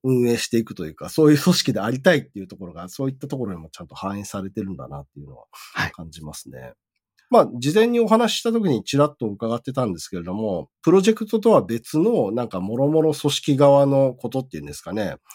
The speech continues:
Speaker 1: そういう、まあ、課題というか、何か取り組んでいくために、委員会みたいな、あの、制度で運営されてるっていうのも伺っていたんですけれども、このあたりも少しなんか、紹介していただけますか？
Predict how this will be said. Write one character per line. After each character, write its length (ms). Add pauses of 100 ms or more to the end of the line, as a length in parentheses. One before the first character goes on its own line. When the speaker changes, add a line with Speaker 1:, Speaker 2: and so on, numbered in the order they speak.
(220)
Speaker 1:
そ 200
う 60
い 100
う、 380
ま 140
あ、 80
課 120
題 280
と 80
い 80
う 80
か、 320
何 160
か 100
取 160
り 60
組 180
ん 20
で 120
い 40
く 100
た 120
め 140
に、 140
委 160
員 200
会 280
み 100
た 120
い 60
な、 320
あ 140
の、 100 (640)
制 300
度 140
で 260
運 180
営 40
さ 160
れ 100
て 160
る 140
っ 20
て 80
い 60
う 20
の 80
も 220 (340)
伺 160
っ 80
て 80
い 60
た 120
ん 60
で 80
す 80
け 80
れ 60
ど 80
も、 120
こ 140
の 80
あ 60
た 100
り 60
も 120
少 200
し 120
な 100
ん 60
か、 280 (320)
紹 140
介 140
し 60
て 80
い 40
た 120
だ 100
け 80
ま 100
す 80
か？ 240